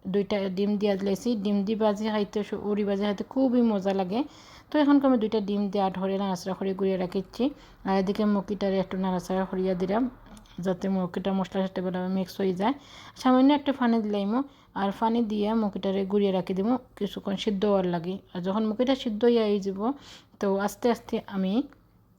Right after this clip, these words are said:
মাছটা অ্যাড করে লইমু। আর মাঝে মাঝে ওরকম মাতি আর কি দেশের কথা, কারণ যদি ফারতাম দেশের যে অবস্থা, দেশ গিয়া দেখলাম নে, কষ্ট আমরা ফে-, আত্মীয় স্বজন কতজনে কত কষ্ট করা দেশে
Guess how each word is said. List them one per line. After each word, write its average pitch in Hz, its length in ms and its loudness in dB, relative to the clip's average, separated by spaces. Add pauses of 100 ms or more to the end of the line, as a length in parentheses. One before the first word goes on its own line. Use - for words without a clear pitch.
(520)
মাছটা 196 400 2
অ্যাড 185 260 4
করে 170 100 -4
লইমু। 160 340 -8 (260)
আর 202 200 -2
মাঝে 220 240 2
মাঝে 240 240 4
ওরকম 247 360 6
মাতি 226 320 4
আর 226 80 2
কি 214 160 -4
দেশের 202 300 -2
কথা, 202 340 -4 (560)
কারণ 240 380 6 (460)
যদি 240 240 2
ফারতাম 240 640 2
দেশের 214 500 -2
যে 214 80 0
অবস্থা, 208 600 -2 (420)
দেশ 208 220 -2 (220)
গিয়া 208 440 4 (300)
দেখলাম 208 300 0 (120)
নে, 202 100 -4 (320)
কষ্ট - 260 -6
আমরা 202 400 0
ফে-, 214 160 -2
আত্মীয় 202 240 -4
স্বজন 208 300 -2
কতজনে 247 460 2
কত 254 120 -6 (120)
কষ্ট 247 220 -4
করা 208 240 0
দেশে 196 320 -4